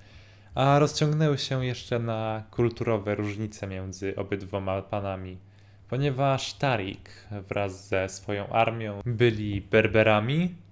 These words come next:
a z kolei Musa był zwierzchnikiem w pełnej mierze rdzennych Arabów. Jednak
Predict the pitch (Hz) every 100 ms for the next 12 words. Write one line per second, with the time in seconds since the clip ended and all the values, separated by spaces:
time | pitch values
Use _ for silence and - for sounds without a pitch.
0 | - - 139 160 160 - - 156 156 156
1 | 160 151 165 160 160 - 95 92 82 92
2 | 92 92 92 92 92 92 92 107 104 -
3 | 120 127 - 127 127 127 123 120 120 120
4 | 101 98 101 104 107 101 101 - 101 104
5 | 92 110 101 98 - 104 - - - -
6 | - - - - - - - - 139 143
7 | 143 135 131 127